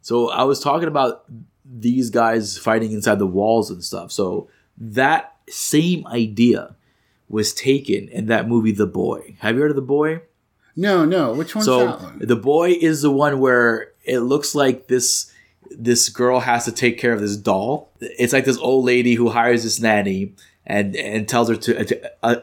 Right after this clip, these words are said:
Speaker 1: uh, to take care of this doll. And, and she gives her a list of what to do and what not to do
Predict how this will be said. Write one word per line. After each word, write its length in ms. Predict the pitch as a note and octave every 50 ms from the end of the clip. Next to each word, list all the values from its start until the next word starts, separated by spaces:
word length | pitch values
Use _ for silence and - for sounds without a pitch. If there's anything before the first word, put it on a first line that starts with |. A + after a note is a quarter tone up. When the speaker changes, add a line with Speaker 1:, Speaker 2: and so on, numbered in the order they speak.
| - _ _ _
Speaker 1:
uh, 100 | A#2+ A2+
to 120 | - - G#2+
take 220 | - B2 A#2+ A#2
care 160 | - C3+ B2
of 80 | A#2 G#2
this 140 | G#2 G#2 F#2+
doll. 520 | F#2+ - G#2+ G#2 G2 F#2+ E2+ G2 G2+ - _ _ _ _
And, 240 | - - F#2+ G2+ - -
and 120 | - F#3 -
she 160 | - A#2 G#2+
gives 300 | G2+ A2 B2 B2 A2+ -
her 100 | B2 A2+
a 80 | G#2+
list 400 | G2 G2+ G2+ A2 A#2 B2+ - -
of 200 | - A2+ G#2+ F#2 F#2+
what 360 | G2 A2+ A2+ A2 - - _
to 120 | - - G2+
do 240 | F#2 F#2+ A2 A2+ A2
and 100 | G#2 G2+
what 140 | G2+ F#2+
not 240 | G2 G2+ G2+ G2+ -
to 100 | - G#2
do 360 | G2+ F#2 G2+ G2 G2+ A2 B2+